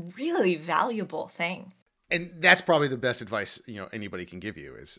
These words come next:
Speaker 2: is, is, you know, you're just gonna have to do the work, which, you know, is, is not the, is not the easy ticket, but we hear it more and more, and, you know, more and more when we talk to people, it's like, "Oh man," you can start to hear the lazy procrastination in your own head. It's like, "Oh man, that person's really,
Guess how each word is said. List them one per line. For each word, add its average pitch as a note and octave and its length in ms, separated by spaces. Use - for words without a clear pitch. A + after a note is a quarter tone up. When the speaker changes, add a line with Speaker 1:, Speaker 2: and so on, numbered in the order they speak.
Speaker 2:
is, B1+ 360
is, - 380
you F#2 100
know, C2 60
you're E2+ 100
just F#2+ 160
gonna F2 120
have F2 160
to F2 80
do F2 160
the D2+ 80
work, F2 360
which, - 380
you F2+ 100
know, D2+ 220
is, - 180
is D3 140
not F3+ 180
the, F3+ 160
is D3+ 100
not F3+ 160
the D3+ 160
easy D3 240
ticket, C#3+ 460
but A2 320
we C3 120
hear E3 240
it B2 80
more C#3+ 260
and B2+ 100
more, C3 280
and, A2+ 180
you B2+ 60
know, G#2 100
more A#2+ 240
and B2+ 80
more A#2 120
when G#2 100
we G2+ 80
talk A#2 220
to B2 60
people, G2+ 340
it's - 180
like, F#2+ 120
"Oh G2+ 180
man," G2+ 520
you A#2+ 160
can B2 120
start C#3+ 240
to B2 60
hear B2 460
the A2 180
lazy A2 500
procrastination A2 880
in G2+ 100
your G2 100
own G2 80
head. G2+ 40
It's G2 100
like, - 120
"Oh G#2+ 200
man, F#2+ 160
that C#3 160
person's - 340
really, A#2+ 420